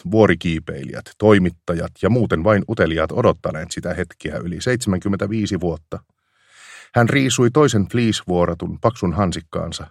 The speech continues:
ja pani sen vierelleen lumeen, kumartui sitten eteenpäin,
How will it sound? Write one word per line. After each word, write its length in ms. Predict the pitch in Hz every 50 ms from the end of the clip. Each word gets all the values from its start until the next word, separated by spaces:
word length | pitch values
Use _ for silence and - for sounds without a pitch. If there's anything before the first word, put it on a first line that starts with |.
| _ -
ja 80 | 92 90
pani 200 | 101 104 101 98
sen 180 | 104 104 101
vierelleen 520 | 104 117 107 92 90 85 85 87 90 95 107
lumeen, 440 | 107 98 85 78 73 73 76 76 - _ - - - - - - _ _ -
kumartui 540 | 147 143 127 110 92 85 - - - 165
sitten 300 | - - 107 - 113 - -
eteenpäin, 760 | 120 120 - 85 73 71 71 69 90 87 82 78 69 78